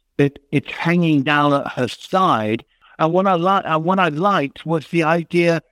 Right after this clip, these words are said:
that she was sort of picking at her dressing gown, you know, like that gown thing,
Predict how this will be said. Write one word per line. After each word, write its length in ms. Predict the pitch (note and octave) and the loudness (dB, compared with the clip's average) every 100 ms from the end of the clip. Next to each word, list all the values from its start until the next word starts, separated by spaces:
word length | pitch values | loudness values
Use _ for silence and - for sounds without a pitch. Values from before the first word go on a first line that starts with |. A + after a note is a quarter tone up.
| _ _ - | _ _ -6
that 180 | D3 | -6
she 140 | - G3+ | -2 -2
was 200 | F#3 - | -2 -2
sort 180 | - E3+ | -2 0
of 100 | C3 _ _ | -2 _ _
picking 520 | - G#3 - F#3+ D3 D3 | -4 -4 0 0 2 0
at 180 | C#3+ C#3 | 0 -2
her 360 | - C#3 C3 A2+ _ _ _ - _ | 0 0 0 -2 _ _ _ -20 _
dressing 560 | - F3 D#3 - D#3 A#2 | -2 -2 -2 -2 0 2
gown, 400 | A#2 G2 F#2+ G2 | 0 0 0 -2
you 80 | A2+ | -2
know, 60 | B2+ | 0
like 160 | C3 | 0
that 240 | - C3+ - | -2 -4 -2
gown 380 | C3 B2 A2 G#2 | 0 2 0 -2
thing, 360 | - G2 F#2+ | -4 -4 -4